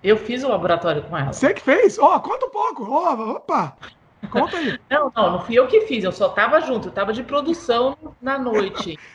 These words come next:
Speaker 2: <laughs> Não, eu sei, mas conta um pouco como é que foi, porque é legal, essa, esse lance do laboratório é interessante.
Speaker 1: Ah, o laboratório, como qualquer laboratório de elenco, o que que você faz? Você leva o elenco pra,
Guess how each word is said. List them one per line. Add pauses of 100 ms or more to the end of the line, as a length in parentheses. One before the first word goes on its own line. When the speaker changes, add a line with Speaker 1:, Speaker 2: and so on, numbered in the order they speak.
(100)
Speaker 2:
<laughs>
Não,
eu
sei,
mas
conta
um
pouco
como
é
que
foi,
porque
é
legal,
essa,
esse
lance
do
laboratório
é
interessante. (1200)
Speaker 1:
Ah,
o
laboratório, (640)
como (200)
qualquer
laboratório
de
elenco,
o
que
que
você
faz?
Você
leva
o
elenco (140)
pra,